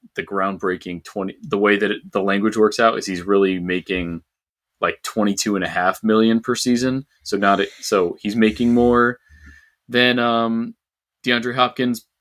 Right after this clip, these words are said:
but he's not, so it's not really that twenty-eight million if you actually dissect the contract. And when it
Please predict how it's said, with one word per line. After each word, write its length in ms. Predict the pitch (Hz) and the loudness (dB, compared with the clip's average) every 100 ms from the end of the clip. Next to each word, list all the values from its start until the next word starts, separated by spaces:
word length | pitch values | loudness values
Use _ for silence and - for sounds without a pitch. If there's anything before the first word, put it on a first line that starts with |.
| _ _ | _ _
but 120 | 98 | -4
he's 160 | 90 95 | -4 -4
not, 220 | 92 98 | -4 -2
so 100 | 95 | -6
it's 120 | 87 | -2
not 180 | 95 - | -4 -2
really 240 | 90 101 | 2 4
that 200 | 101 98 | 4 0
twenty-eight 380 | - 107 101 104 | -2 -2 0 0
million 520 | 101 101 104 104 107 - _ | 0 0 2 0 -4 -10 _
if 160 | 92 - | -6 -4
you 120 | 92 | -2
actually 300 | 85 - 87 | -2 -2 -6
dissect 560 | 80 85 82 - 85 - | -2 -4 -2 -4 -6 -6
the 60 | |
contract. 580 | - 101 95 107 101 - _ | -6 -2 0 2 0 -2 _
And 160 | 95 95 | -10 -4
when 160 | 95 | -4
it 160 | 92 - | -4 -6